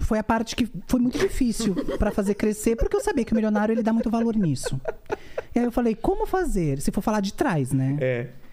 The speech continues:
Speaker 1: Porque de frente, gente, é o seio. Porque n-, quando eu era pequena
Speaker 2: Um só?
Speaker 1: Não, os seios,
Speaker 2: Ah,
Speaker 1: né?
Speaker 2: tá. Eu pensei que era um seio.
Speaker 1: Não, não. É que tem um que é maior que o outro. Mas aí, isso, isso é normal.
Speaker 2: Tá.
Speaker 1: Mas assim,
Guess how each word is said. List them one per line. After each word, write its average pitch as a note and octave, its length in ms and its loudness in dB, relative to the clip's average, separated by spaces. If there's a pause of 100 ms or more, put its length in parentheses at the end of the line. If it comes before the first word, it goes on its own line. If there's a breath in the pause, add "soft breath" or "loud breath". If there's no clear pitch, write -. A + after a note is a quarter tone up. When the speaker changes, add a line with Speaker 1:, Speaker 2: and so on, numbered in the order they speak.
Speaker 1:
Porque - 160 0
de D4 100 -2
frente, C4+ 400 0
gente, A3 320 0
é G#3+ 120 0
o D4+ 100 0
seio. A#3+ 400 0
Porque A3 260 0
n-, A3+ 200 0
quando F#4 220 0
eu E4 100 0
era G#3+ 120 -2
pequena A#3+ 440 0
Speaker 2:
Um G#3 40 0
só? G3 260 -2 (880 soft breath)
Speaker 1:
Não, F3+ 300 0
os A#3 160 0
seios, D3 460 0
Speaker 2:
Ah, - 20 0
Speaker 1:
né? D3 80 0
Speaker 2:
tá. G2+ 240 -2
Eu - 80 -14
pensei G#2 180 -6
que G#2 60 -2
era A2+ 80 0
um C#3 140 -2
seio. A2+ 280 0
Speaker 1:
Não, E4 280 2
não. C#4+ 280 0
É E4 120 2
que G#4 120 0
tem F4 80 4
um E4+ 60 0
que - 80 -4
é F#4+ 60 2
maior F4 260 0
que - 80 -4
o F4+ 100 2
outro. G3 320 0 (240 loud breath)
Mas A3 240 0
aí, A#3 300 0 (220)
isso, G3 200 -4
isso G#3+ 200 -2
é C4+ 40 4
normal. D#3+ 400 0 (200 loud breath)
Speaker 2:
Tá. - 80 0
Speaker 1:
Mas A#3+ 100 0
assim, C#4 320 0